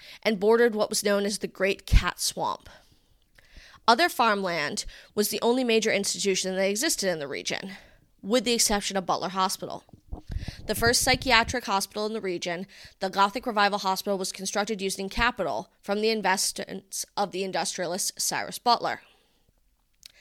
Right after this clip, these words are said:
The entrepreneur had speculated on the construction of the Westminster Arcade, the first shopping mall in the United States, in eighteen twenty-eight. Caught in the fervor of industrialization, Butler also believed that as cities grew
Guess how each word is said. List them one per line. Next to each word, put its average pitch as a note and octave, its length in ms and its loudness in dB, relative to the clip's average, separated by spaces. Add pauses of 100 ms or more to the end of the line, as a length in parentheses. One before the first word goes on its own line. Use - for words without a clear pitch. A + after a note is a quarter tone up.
(460)
The A#3 60 4
entrepreneur A#3+ 460 2
had A3+ 160 -2
speculated G3+ 540 0
on G3 100 -2
the G3 60 -8
construction G3+ 560 -4
of F#3+ 120 -4
the G3 60 -6
Westminster F#3+ 540 -4
Arcade, G3 580 2 (300)
the G#3 100 -2
first A3 260 0
shopping A#3 380 -2
mall D#3+ 160 -4
in D#3 60 -8
the E3 60 -6
United D#3+ 260 -4
States, - 320 -4
in - 180 -8
eighteen E3+ 320 -8
twenty-eight. - 720 -6 (760)
Caught B3 220 2
in D4 60 -2
the D4 80 0
fervor A#3 380 0
of B3+ 100 -2
industrialization, G3+ 1040 -2 (480)
Butler B3 340 4
also A#3 300 2
believed G3+ 280 0
that - 140 2
as G3 140 0
cities A3+ 460 -2
grew G#3+ 640 0